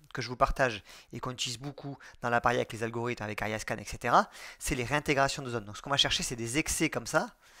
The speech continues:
où ça casse la zone et ça réintègre. Là, c'est pas le cas. Regardez, ça a commencé à rebondir. Certes, cette zone est pertinente, ok, mais là, mon stop, finalement, il était placé là, quoi. Vous voyez, avec un petit, un petit, un petit buffer.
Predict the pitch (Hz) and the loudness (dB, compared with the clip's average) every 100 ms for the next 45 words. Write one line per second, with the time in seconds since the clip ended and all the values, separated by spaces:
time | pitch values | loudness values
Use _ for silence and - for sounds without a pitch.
0 | - - - 120 - 147 - 131 180 147 | -20 -10 -6 -2 4 4 4 2 0 2
1 | 131 120 - - 131 202 - 170 170 208 | 0 -2 -8 -4 2 2 4 4 4 2
2 | - _ _ 113 104 - 151 151 151 139 | 0 _ _ -10 -6 -6 -2 -2 2 0
3 | 117 135 185 277 - - - _ - 196 | 0 -2 0 -2 -4 -20 -20 _ 6 6
4 | - - _ - - _ - 123 113 135 | 6 -4 _ -20 -20 _ -8 -8 0 0
5 | 107 - _ _ - 131 - - - - | 0 -14 _ _ -12 -4 0 2 0 -2
6 | 311 - - _ _ _ 120 - 220 - | -4 -4 -14 _ _ _ -6 -4 -6 -6
7 | _ _ _ 110 185 135 - 240 240 - | _ _ _ 2 2 2 0 0 0 -12
8 | - 131 202 196 - _ - 123 - 139 | -4 -2 -2 -4 -12 _ -14 -10 -4 -4
9 | - 180 233 - - _ _ _ 131 117 | 4 6 6 4 -6 _ _ _ -8 -8
10 | 101 101 101 - 113 104 - - 120 - | -10 -12 -14 -12 -12 -12 -14 -12 -8 -6
11 | 143 - 165 | -2 0 0